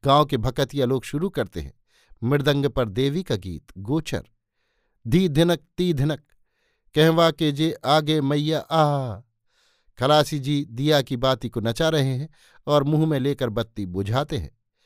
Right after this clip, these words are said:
फूंक मारकर भक से फिर दिया जलाते हैं। कबूतर को कच्चा ही चबाकर खा रहे हैं।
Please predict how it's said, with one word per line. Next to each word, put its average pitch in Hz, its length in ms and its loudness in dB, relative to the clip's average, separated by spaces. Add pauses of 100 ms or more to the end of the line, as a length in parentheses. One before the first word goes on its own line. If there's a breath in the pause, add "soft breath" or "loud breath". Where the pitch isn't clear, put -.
(220)
फूंक 165 320 2
मारकर 135 440 0 (160)
भक 135 180 -2
से - 180 -6
फिर 180 240 -2
दिया 151 200 -2
जलाते 90 420 -6
हैं। 69 120 -14 (760)
कबूतर 143 400 2
को 135 140 -6
कच्चा 139 400 -2
ही 131 180 -2
चबाकर 113 520 -2
खा 147 220 -6
रहे 147 160 -4
हैं। 64 280 -16